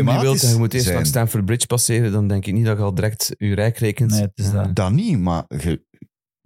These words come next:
Speaker 1: ja, maar ja. Je, het gaat over het mentale, hè.
Speaker 2: Ja, goed, de hoofd, het hoofddoel is, ik denk dat die beker voor hen ook een, een
Speaker 3: Hmm.
Speaker 2: bijkomstigheid was. En het hoofddoel is gewoon weer terug
Speaker 3: Ja,
Speaker 2: promoveren.
Speaker 3: tuurlijk.
Speaker 2: Ze gaan ook de,
Speaker 1: Ah, wel, en ik
Speaker 2: ze
Speaker 1: denk
Speaker 2: gaan dat
Speaker 1: dat
Speaker 2: ook nodig hebben, want, eh, financial fair play gewijs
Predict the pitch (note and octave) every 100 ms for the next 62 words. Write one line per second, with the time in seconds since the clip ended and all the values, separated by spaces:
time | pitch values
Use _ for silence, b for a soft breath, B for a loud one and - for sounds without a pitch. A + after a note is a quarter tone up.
0 | A#2 - B2+ F#2 C#3 G3+ A2+ C2+ - _
1 | _ _ _ _ _ _ _ - - -
2 | - - D#2+ - F#2+ F#2+ F#2 - F#2+ D#2
3 | F2+ A#2 F#2 F#2+ F3+ - - _ - F#2
4 | G2 - F#2+ F2 G2+ - E2+ - G2+ F#2
5 | A2 G2+ G2+ - - - - F#2 F#2+ F2
6 | F2 E2+ F2 - F2+ F2 G2 F2 F#2 F2+
7 | F2+ F#2+ F2 E2+ G#2 A#2+ A2 A2 - A#2+
8 | G#2 - F#2+ F#2+ F#2 E2+ - F2 F2 F2
9 | - F#2 G2 G2 F#2+ E2 G2+ A#2+ A2+ G2
10 | _ _ _ _ _ - F#2+ F#2+ F#2 G#2
11 | F2+ F2 F2 G#2 - F2 F2 E2+ G#2+ G#2
12 | G#2+ A2 A2 C3+ C#3+ D3+ A#2+ A#2 D2+ D#2
13 | D2 F2+ A2+ G2+ F#2+ G#2 G#2 F#2+ F#2+ F#2
14 | F#2+ F#2+ F#2 -